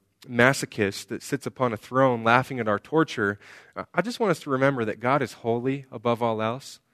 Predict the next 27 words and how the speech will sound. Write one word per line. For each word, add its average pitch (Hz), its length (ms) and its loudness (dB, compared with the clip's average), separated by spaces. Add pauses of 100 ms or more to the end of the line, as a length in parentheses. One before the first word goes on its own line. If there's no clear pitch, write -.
(220)
right? 143 180 2
God 165 180 -2
is - 100 -2
set 147 260 -2
apart 139 320 0
from 120 180 -14
sin 131 400 -6 (220)
and 117 140 -6
therefore 131 480 2
deserves 117 680 0
worship 120 360 -4
and 110 120 -12
glory. 117 460 -2 (1160)
A 131 80 6
right 156 300 6
view 160 200 2
of 135 80 -2
our 120 180 4
own 147 220 0
nature 135 420 -4
being 123 240 -10
sinful 135 540 -6
and 110 100 -8
fallen 131 520 -2
and 107 180 -8
God's 117 380 4
nature 147 460 -4